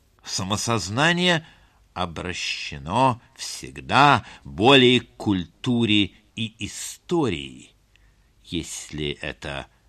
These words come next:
не психологический феномен чистой рефлексии, чего, конечно,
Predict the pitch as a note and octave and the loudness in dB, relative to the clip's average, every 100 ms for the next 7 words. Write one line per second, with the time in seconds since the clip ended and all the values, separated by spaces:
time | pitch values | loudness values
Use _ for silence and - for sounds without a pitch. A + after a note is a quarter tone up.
0 | _ - D#2 D#2+ D2+ D2 - _ - - | _ -14 -8 -4 -4 -6 -12 _ -18 -16
1 | D#2 - C#2+ C#2+ D2+ G2+ - D#2+ - - | -14 -14 -14 -12 -10 -8 -8 -10 -14 -14
2 | - - - D2 C#2+ C#2 D#2 D#2 D2 _ | -14 -16 -16 -14 -14 -12 -12 -12 -16 _
3 | _ - D2+ - - E2+ D#2 D#2 - A#2 | _ -10 -10 -10 -10 -6 -6 -6 -4 -4
4 | - - C#2+ - D#2 D#2+ C#2+ D#2+ D#2 C#2 | -4 -10 -10 -10 -10 -10 -10 -12 -12 -16